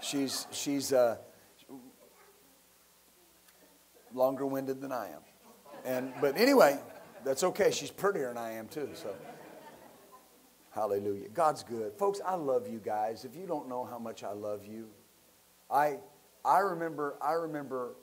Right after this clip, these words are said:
when God told us to start this ministry. And, um,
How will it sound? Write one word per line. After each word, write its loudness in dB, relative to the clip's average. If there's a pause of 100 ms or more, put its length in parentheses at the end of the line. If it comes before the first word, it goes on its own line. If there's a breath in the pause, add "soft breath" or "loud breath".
when -8
God 0
told -4
us -2
to -16
start -8
this -14
ministry. -14 (1120)
And, -2
um, -4